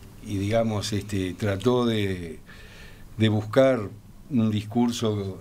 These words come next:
afín a sus votantes, eh, a la, a la mentalidad republicana y a lo que él prometió en la campaña.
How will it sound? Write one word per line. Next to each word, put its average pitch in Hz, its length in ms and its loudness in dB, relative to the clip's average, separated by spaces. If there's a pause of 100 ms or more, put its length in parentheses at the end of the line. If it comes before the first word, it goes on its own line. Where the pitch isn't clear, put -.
afín 117 440 2
a 104 80 -2
sus 98 280 -4
votantes, 123 720 0
eh, 87 400 -6
a 85 60 -10
la, 82 380 -6 (480)
a 98 60 -2
la 104 120 0
mentalidad 107 540 2
republicana 123 840 0
y 113 140 0
a 113 40 0
lo 107 160 -2
que 113 120 0
él 135 80 2
prometió 113 400 0
en 127 80 2
la 98 80 -2
campaña. 90 540 -2